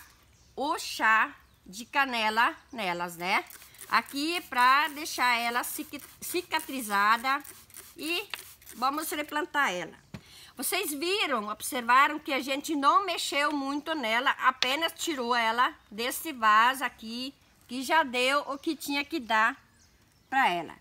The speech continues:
Agora nós vamos colocar carvão de novo, tá?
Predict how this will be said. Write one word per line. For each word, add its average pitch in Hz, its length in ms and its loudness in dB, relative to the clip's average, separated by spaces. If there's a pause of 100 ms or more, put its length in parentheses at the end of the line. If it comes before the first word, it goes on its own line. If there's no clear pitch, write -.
(200)
Agora 226 440 2
nós 330 200 0
vamos 233 340 -4
colocar 196 800 2 (1500)
carvão 285 680 8 (180)
de 294 240 2
novo, 269 560 8 (400)
tá? 226 460 2